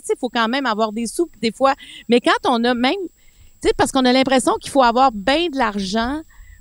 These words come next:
pour, euh, faire face à ses finances. Non, il faut déjà apprendre comment on gagne. Moi, là, j'ai, j'ai travaillé des fois avec des filles qui savaient pas comment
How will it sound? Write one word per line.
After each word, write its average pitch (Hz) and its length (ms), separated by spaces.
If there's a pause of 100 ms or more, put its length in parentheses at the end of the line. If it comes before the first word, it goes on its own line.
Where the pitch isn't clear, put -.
pour, 285 640 (140)
euh, 208 360
faire 226 260
face 277 280
à 240 80
ses 220 180
finances. 214 540 (300)
Non, 226 400 (260)
il 226 100
faut 269 240
déjà 277 520
apprendre 240 540 (100)
comment 214 380 (140)
on 240 60
gagne. 233 360 (120)
Moi, 269 160
là, 277 100
j'ai, 220 200
j'ai 180 120
travaillé 190 360
des 220 100
fois 240 140
avec 190 200
des 175 120
filles 247 160
qui - 100
savaient 180 240
pas 151 240
comment 190 320